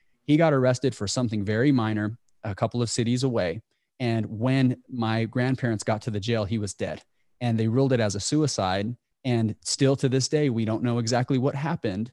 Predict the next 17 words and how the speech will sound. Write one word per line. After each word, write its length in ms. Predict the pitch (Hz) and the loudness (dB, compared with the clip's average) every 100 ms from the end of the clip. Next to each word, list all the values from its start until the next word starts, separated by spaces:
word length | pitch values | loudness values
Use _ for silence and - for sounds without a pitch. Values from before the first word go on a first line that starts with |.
| _ _ - | _ _ -4
but 200 | 139 - | -4 -2
he 200 | 185 185 | 0 2
knew 200 | 165 190 | 4 4
his 160 | 143 | 4
parents 320 | - 156 156 139 | 4 4 4 2
were 100 | 139 | 2
on 100 | 131 | 2
the 60 | |
way 160 | 131 156 | 2 2
to 60 | |
bail 260 | 113 135 135 | 2 2 4
him 80 | 127 | 2
out 160 | 165 - | 2 0
for 140 | 120 | 0
a 40 | |
minor 420 | 104 131 160 131 104 | 2 4 4 4 2
infraction. 680 | 104 151 175 - 92 113 | 2 0 0 -4 -6 -6